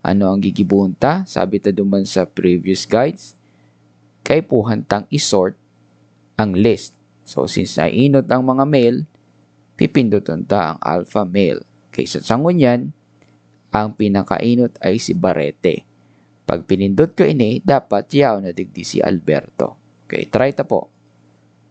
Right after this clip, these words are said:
So, yaw na baga po siya. So, paano naman ang gigibuhon ta duman sa pinaghalian niyang section? So, section one. Yaw ang paso name niya. O, simple man sana, gigibuhon ta. I-click ta ang name niya.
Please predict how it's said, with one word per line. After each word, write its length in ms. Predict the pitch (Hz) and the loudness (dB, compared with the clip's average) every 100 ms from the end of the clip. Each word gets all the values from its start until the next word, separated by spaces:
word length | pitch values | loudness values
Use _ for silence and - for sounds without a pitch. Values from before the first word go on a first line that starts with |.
| _ _ - | _ _ -4
So, 80 | |
yaw 320 | 92 95 82 71 | 0 2 0 -4
na 80 | |
baga 240 | 64 - - | -6 -4 -4
po 160 | - | -6
siya. 320 | - - - - | -4 -6 -6 -6
So, 160 | 127 | -8
paano 320 | - 147 175 | -2 -2 0
naman 320 | 185 175 175 160 | 0 2 2 0
ang 400 | 139 151 143 - _ - | -2 -2 -8 -10 _ -2
gigibuhon 520 | 139 160 156 156 143 | 2 4 4 2 2
ta 120 | 139 | 0
duman 400 | 123 123 117 113 | 2 2 2 0
sa 320 | - 104 98 - _ _ _ - | 0 0 0 -4 _ _ _ 0
pinaghalian 720 | 117 104 98 98 92 78 85 | 2 2 0 0 0 0 -2
niyang 160 | 85 | -6
section? 560 | - 170 170 - 64 - | -2 -2 -2 -4 -6 -6
So, 80 | - | -8
section 480 | - 80 - - 90 | -2 -2 -2 -6 -2
one. 320 | 92 135 78 - _ _ _ _ _ | 2 2 0 -8 _ _ _ _ _
Yaw 320 | - 90 82 | 0 0 0
ang 80 | 87 | -4
paso 240 | 85 - 95 | -6 -2 0
name 320 | 95 85 98 | 2 2 2
niya. 320 | 110 80 - _ - | 0 0 -10 _ -20
O, 80 | |
simple 400 | - - 87 92 | -8 -2 0 0
man 160 | 107 113 | 0 0
sana, 320 | 117 135 151 104 | 0 2 2 0
gigibuhon 560 | 90 87 85 95 98 95 | -4 -8 -2 -2 -2 -2
ta. 320 | 80 - _ _ - - _ _ - | -4 -4 _ _ -20 -20 _ _ -6
I-click 400 | - - 120 - | -6 0 -2 0
ta 160 | 131 117 | 0 0
ang 80 | 156 | 2
name 320 | 165 165 123 | 2 4 2
niya. 320 | 120 139 | 0 -2